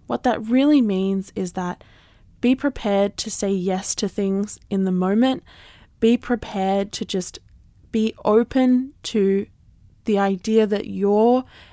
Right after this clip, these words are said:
expectations for what you wanted your life to look like might change and might not be the same. And also put yourself in situations where you can be challenged. Go and try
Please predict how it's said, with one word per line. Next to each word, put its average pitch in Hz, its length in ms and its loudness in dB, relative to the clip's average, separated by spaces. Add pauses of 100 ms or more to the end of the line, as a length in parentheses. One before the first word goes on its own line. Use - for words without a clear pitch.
(160)
expectations 208 920 -2
for 196 140 -6
what 196 140 -2
you 208 160 -2
wanted 202 340 2
your 226 140 2
life 202 300 -2
to 214 100 -6
look 190 240 -6
like 226 340 -4 (500)
might 190 260 -2
change - 520 -6 (540)
and 220 180 2
might 208 220 2
not 220 160 0
be 208 100 0
the 196 120 -6
same. - 380 -8 (600)
And 262 120 4
also 320 260 2
put - 260 -2
yourself 294 500 2
in 214 180 0
situations 214 1000 0
where 208 200 -2
you 202 180 -2
can 294 320 0
be 226 120 0
challenged. - 680 -8
Go 202 240 0
and 214 120 0
try 208 640 -2